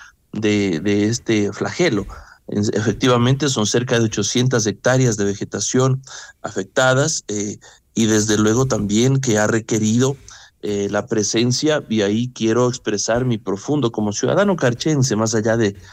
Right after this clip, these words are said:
de ser temporalmente el prefecto de la provincia, de expresar el profundo agradecimiento a toda la comunidad, eh, ecuatoriana y, y también, en este caso, también de,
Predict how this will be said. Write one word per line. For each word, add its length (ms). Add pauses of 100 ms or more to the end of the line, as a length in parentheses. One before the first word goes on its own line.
(180)
de 120
ser 300
temporalmente 680
el 120
prefecto 500
de 80
la 140
provincia, 560 (440)
de 140
expresar 760
el 160
profundo 520
agradecimiento 880 (380)
a 100
toda 320
la 120
comunidad, 840 (320)
eh, 220
ecuatoriana 880 (400)
y, 340
y 60
también, 500
en 180
este 240
caso, 300
también 440
de, 200